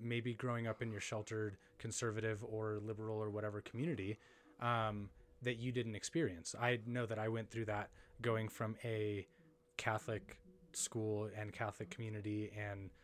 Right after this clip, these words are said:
like, literally from kindergarten all the way through twelfth grade. Um,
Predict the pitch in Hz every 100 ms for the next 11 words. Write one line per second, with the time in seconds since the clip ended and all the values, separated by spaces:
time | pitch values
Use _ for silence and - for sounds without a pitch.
0 | - - 104 - 123 127 120 110 117 110
1 | - 113 107 110 107 104 101 107 110 107
2 | 101 - 107 - - 101 - 127 117 104
3 | - - - - - 110 107 101